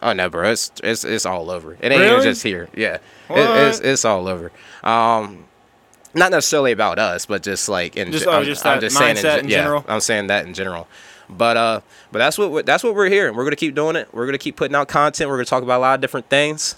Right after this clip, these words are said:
Speaker 1: You know, this was a little bit more focused on business. Um,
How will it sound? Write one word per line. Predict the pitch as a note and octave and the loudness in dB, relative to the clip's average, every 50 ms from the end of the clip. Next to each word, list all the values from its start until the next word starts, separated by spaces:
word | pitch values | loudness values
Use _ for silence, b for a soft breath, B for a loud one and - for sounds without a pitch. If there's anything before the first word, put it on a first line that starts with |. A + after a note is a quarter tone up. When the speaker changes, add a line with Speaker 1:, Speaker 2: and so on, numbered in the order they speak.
| _ | _
Speaker 1:
You | - G#2+ A2+ A2+ | -14 -12 -6 -2
know, | A#2 A#2+ B2 C3 C3+ C3 - | 0 0 0 0 -2 -6 -8
this | B2+ A#2+ - | -8 -8 -6
was | C3+ A#2+ | -8 -6
a | A2+ B2+ | -4 -4
little | C3 A#2+ | -4 -4
bit | C3+ C3 | -4 -4
more | B2+ C3+ C3 B2 | -2 -2 -2 -2
focused | - - C3+ B2 - B2 - - | -2 -2 -2 -2 -2 -6 -4 -4
on | B2 B2 A#2+ | -4 -4 0
business. | A2+ C3 C#3 - E3 D#3+ D#3+ - - - B B B B B B B B B | 0 0 0 0 -2 -4 -2 -2 -4 -6 B B B B B B B B B
Um, | - G2+ G#2+ A2 A2 A2+ A2+ A2+ A2+ A2 A2 | 0 2 4 4 4 4 2 2 0 -4 -10